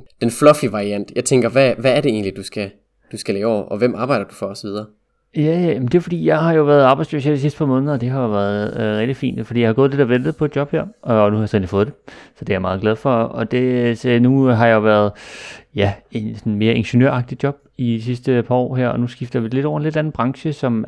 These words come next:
Speaker 2: er over i sådan noget mere sociale medier og kommunikation, for jeg skal være det, der hedder editorial support til Hugin-missionen.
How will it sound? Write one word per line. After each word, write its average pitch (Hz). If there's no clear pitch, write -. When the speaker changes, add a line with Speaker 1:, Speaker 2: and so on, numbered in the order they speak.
Speaker 2:
er 110
over 110
i 127
sådan 123
noget 117
mere 123
sociale 139
medier 131
og 143
kommunikation, 165
for -
jeg 104
skal 113
være 104
det, 110
der 117
hedder 104
editorial 120
support -
til 117
Hugin-missionen. 107